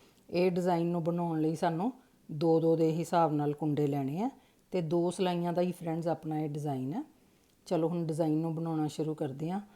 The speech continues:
ਫਰੈਂਡਸ, ਜੇ ਤੁਸੀਂ ਮੇਰੇ ਚੈਨਲ ਨੂੰ ਸਬਸਕ੍ਰਾਈਬ ਨਹੀਂ ਕੀਤਾ ਤੇ ਸਬਸਕ੍ਰਾਈਬ ਜ਼ਰੂਰ ਕਰ ਲੈਣਾ। ਬੈਲ ਆਈਕਨ ਦਾ ਬਟਨ ਵੀ ਜ਼ਰੂਰ ਦਬਾਉਣਾ।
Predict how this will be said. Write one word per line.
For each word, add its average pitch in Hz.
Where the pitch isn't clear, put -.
ਫਰੈਂਡਸ, 185
ਜੇ 170
ਤੁਸੀਂ 175
ਮੇਰੇ 170
ਚੈਨਲ 160
ਨੂੰ 165
ਸਬਸਕ੍ਰਾਈਬ 160
ਨਹੀਂ 156
ਕੀਤਾ 156
ਤੇ 170
ਸਬਸਕ੍ਰਾਈਬ 156
ਜ਼ਰੂਰ 151
ਕਰ 160
ਲੈਣਾ। 170
ਬੈਲ 160
ਆਈਕਨ 156
ਦਾ 160
ਬਟਨ 175
ਵੀ 180
ਜ਼ਰੂਰ 170
ਦਬਾਉਣਾ। 175